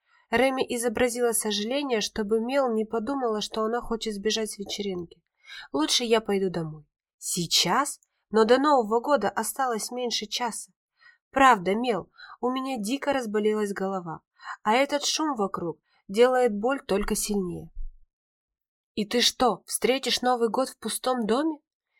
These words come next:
Мел не сдавалась. Клей с Мартой празднуют у друзей, и Логан собрался прощаться со своим приятелем.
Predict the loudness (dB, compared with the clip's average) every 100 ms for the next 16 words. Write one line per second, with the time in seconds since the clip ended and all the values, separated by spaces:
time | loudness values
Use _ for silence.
0 | _ -2 2 4 4 4 4 2 2 0
1 | -4 -12 -20 _ -20 -10 -4 0 0 0
2 | 2 2 2 -2 4 4 4 4 4 2
3 | 0 0 0 -2 -4 -4 _ 0 4 4
4 | 4 -2 -2 0 0 0 -4 -4 -2 -2
5 | -4 -4 -6 -6 -4 -4 -4 -4 -2 -2
6 | -4 -10